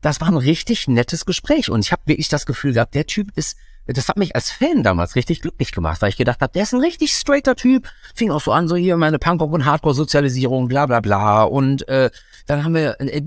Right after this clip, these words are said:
ich glaube, der hat wirklich sogar auch früher damals irgendwie sowas gesagt, wie, äh, "Oh, ich bin Anti-Nazi", bla, bla, bla, so irgendwie.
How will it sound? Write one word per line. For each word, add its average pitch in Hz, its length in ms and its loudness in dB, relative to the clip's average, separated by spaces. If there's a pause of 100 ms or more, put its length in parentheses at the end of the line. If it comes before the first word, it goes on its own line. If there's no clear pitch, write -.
ich 127 180 -6
glaube, 226 300 2
der 151 100 2
hat 156 140 -4
wirklich 101 180 -2
sogar 104 220 2
auch 95 100 -2
früher 120 260 -2
damals 127 320 0
irgendwie 123 220 0
sowas 117 260 0
gesagt, 98 360 0
wie, 107 100 2
äh, 107 320 0 (300)
"Oh, 113 120 -6
ich - 120 -6
bin 107 140 0
Anti-Nazi", 110 680 0
bla, 101 200 4
bla, 95 120 2
bla, 90 300 2
so 104 280 0
irgendwie. 67 180 -8